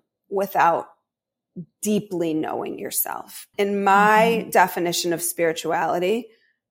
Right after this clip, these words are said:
Speaker 1: knowing yourself is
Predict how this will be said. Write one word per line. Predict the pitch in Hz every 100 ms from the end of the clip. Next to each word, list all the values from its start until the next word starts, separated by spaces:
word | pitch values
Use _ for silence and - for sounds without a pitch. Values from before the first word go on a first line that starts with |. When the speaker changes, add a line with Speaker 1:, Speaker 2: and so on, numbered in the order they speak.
| _ _ _ _ _ - - _
Speaker 1:
knowing | 226 214 226 233 247
yourself | 220 196 - - 190 190 -
is | 208 196 196